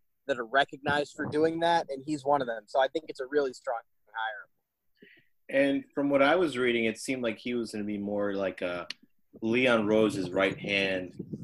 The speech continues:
Speaker 2: man type of thing. And then, that being said, who do you think would be a nice fit for general manager for the Knicks?
Speaker 1: Well, I think it's a matter of skill set. I don't wanna throw out any specific names because when you're talking about, like, people in scouting backgrounds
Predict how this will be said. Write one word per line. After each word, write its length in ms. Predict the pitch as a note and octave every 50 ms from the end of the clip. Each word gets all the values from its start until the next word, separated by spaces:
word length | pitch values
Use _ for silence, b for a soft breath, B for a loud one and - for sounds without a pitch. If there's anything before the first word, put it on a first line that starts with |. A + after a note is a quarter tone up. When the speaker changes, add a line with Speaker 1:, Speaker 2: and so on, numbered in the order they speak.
| - -
Speaker 2:
man 360 | - G#2 G#2 G#2+ G#2+ G2+ G2
type 260 | F#2+ - F#2+ F#2 F#2
of 80 | G2 -
thing. 240 | - - G2+ F#2 F2+ - - - - C#3
And 120 | C#3 C#3
then, 340 | C#3 C#3 C#3 C#3 C3+ - - - - -
that 180 | D3+ D#3+ D#3+
being 200 | - D#3 D3+ C#3
said, 480 | - D3 C#3+ C3+ B2+ A#2 A2+ A2 - - - - - -
who 160 | G3 G#3 A#3
do 80 | G#3+ G#3
you 220 | E3+ D#3 D3+ D3+
think 240 | C#3+ - C#3+ B2+ A#2+
would 140 | A#2+ A2+ G#2
be 140 | A2+ A2+
a 40 | A2
nice 380 | A2 A2 A2+ A2+ A2 - - -
fit 380 | - - A2+ G#2 G2 F#2 - - - - - _
for 440 | - A2+ G#2+ G2+ G2+ G2 F#2 - G#2
general 320 | G2+ - A2+ G#2+ G#2+ G#2 G2
manager 380 | G2 G2 G2 G2 F#2+ F#2 F#2 F2 -
for 60 | G2 F2+
the 80 | F2
Knicks? 420 | F2 F2 F2 F2 - - - - - - - _ -
Speaker 1:
Well, 120 | G#3 A3+
I 100 | A#3+ A#3 A3
think 180 | - D4+ D4+
it's 140 | - C#4+ -
a 60 | C4
matter 340 | A#3 A3 A3 A3+ A3 G#3+ F3+
of 80 | D3+ -
skill 400 | - - - - D#3+ D3 D3+ D3+
set. 320 | - - F#3+ F#3 F#3 F#3 -
I 100 | D3+ D3
don't 320 | D3 - C#3+ E3+ F3+ F#3+ -
wanna 200 | F3+ F3 E3 D3+
throw 340 | - - F3 D#3+ D#3+ D#3+ D#3+
out 100 | D#3 D3+
any 260 | D3+ D3 D3 C#3+ C3+
specific 640 | - - _ _ - B2+ - - F3+ E3 - C#3 -
names 560 | B2+ B2 B2 B2+ C3 C3 C#3 C#3+ D3 D3 - _ _ _ _ _ _ _
because 220 | D#3 D3 F3 E3 D3+
when 100 | F3 D#3+
you're 120 | D#3+ D#3+
talking 420 | - - E3+ E3 F#3 - - F3 D3+
about, 320 | C#3+ D3 D3 C#3 C3+ -
like, 140 | C#3 C3 B2+ _ _ _
people 320 | - D3+ C3+ - C#3+ C3+ C3+
in 100 | C3 B2
scouting 440 | - - - C3+ C3 C3 B2+ B2 A2+
backgrounds 720 | B2 A#2+ A#2 A#2 A2+ - B2+ A#2+ A2+ A2 G#2+ G#2+ - -